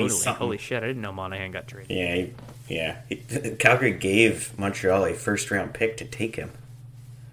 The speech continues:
Speaker 2: Fuck, really? When did I miss
Speaker 1: Yeah,
Speaker 2: this?
Speaker 1: did we, I thought, did we not go over this?
Speaker 2: Guess not.
Speaker 1: Um,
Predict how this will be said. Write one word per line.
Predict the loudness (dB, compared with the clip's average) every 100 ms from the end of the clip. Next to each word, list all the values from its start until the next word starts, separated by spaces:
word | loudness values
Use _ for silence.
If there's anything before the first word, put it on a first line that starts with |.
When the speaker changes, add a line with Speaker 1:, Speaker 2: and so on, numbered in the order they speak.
| -16 -18 -18 -2
Speaker 2:
Fuck, | 0 0
really? | 4 4 4 2 -4
When | -2
did | -2 0
I | -2
miss | -2 -2
Speaker 1:
Yeah, | -2
Speaker 2:
this? | 0 -2
Speaker 1:
did | -4
we, | -8 -10 -2
I |
thought, | 2 2 2
did | 0
we | 0
not | 0
go | 6 6
over | 6
this? | -2 -4 -10 -2
Speaker 2:
Guess | 4 4
not. | 6 4 4
Speaker 1:
Um, | 4 6 4 0